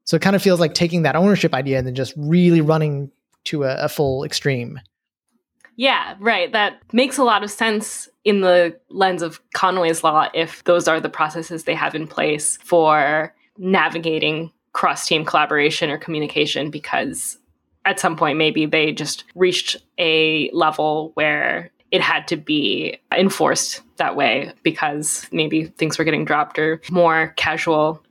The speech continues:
Speaker 2: lower barrier connection was too overwhelming or just not working for the organization.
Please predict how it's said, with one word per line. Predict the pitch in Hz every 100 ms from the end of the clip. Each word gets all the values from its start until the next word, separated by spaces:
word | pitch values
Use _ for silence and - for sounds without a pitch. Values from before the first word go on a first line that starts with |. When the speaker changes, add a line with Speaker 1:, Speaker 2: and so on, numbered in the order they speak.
| -
Speaker 2:
lower | 190 165
barrier | 165 160 156 156
connection | 151 160 151 - 156 151 -
was | 165 156 147 - - - _ _ _ _
too | - 175
overwhelming | 165 160 156 151 156 151
or | 151
just | 151 -
not | 170 156 143
working | 151 151 151
for | 156 151 156 156 156 185
the | 143
organization. | 151 151 147 - 160 170 170